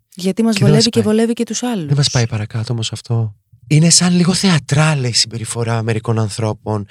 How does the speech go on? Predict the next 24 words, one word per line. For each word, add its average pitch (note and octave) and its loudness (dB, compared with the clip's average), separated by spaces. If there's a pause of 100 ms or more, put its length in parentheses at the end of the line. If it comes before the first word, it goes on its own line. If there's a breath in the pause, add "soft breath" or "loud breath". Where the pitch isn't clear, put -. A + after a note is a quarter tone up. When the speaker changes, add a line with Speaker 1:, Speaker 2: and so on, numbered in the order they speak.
(240 loud breath)
Speaker 2:
Εξοργίζονται, D3 -2 (120)
κάνουν, D#3+ -2
δείχνουνε C#3 -6
και - -10
μια A3 4
Speaker 1:
Ή - 6
Speaker 2:
στιγμή A3+ 4
Speaker 1:
αγαπάνε G#3 -2
πολύ. F#3 -10
Speaker 2:
Ναι, E3+ 6 (300 loud breath)
και - -4
μια F3+ 0
στιγμή F3+ 0
η D#3+ 0
απόλυτη E3+ -2
σιωπή, F3+ 0
το E3+ 0
απόλυτο E3+ -2
κενό. D#3 2 (300 loud breath)
Η C3 0
αγάπη, A#2 -2 (420 loud breath)
η, A#2+ 2 (960)
η B2+ 4
αγωνία, B2 2